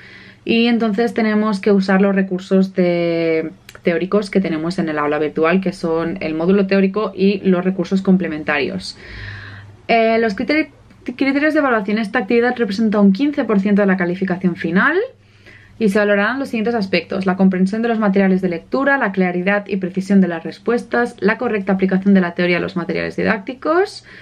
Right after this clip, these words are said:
al caso práctico, y en ningún caso se aceptarán fragmentos copiados de ninguna fuente que no sea, vale.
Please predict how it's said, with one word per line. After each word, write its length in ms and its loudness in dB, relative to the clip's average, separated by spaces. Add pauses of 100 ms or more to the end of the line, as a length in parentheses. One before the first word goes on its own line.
(240)
al 220 2
caso 300 -4
práctico, 380 -4
y 60 -2
en 80 2
ningún 280 4
caso 220 -4
se 220 -4
aceptarán 400 -4
fragmentos 420 -4
copiados 400 0
de 100 2
ninguna 440 4
fuente 320 0
que 60 2
no 100 -6
sea, 280 -4
vale. 280 -8